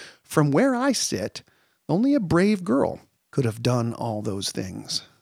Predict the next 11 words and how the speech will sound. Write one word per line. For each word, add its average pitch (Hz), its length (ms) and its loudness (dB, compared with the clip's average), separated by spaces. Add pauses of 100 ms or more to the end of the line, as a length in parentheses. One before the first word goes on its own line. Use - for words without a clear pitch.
(1200)
And 120 160 -2
the 120 60 2
little 120 200 0
girl 113 220 0
says, 107 360 -4
"I 143 80 -4
realized 127 640 0
that 135 120 -2
she - 180 -2
was 147 180 -2
right. 202 360 -6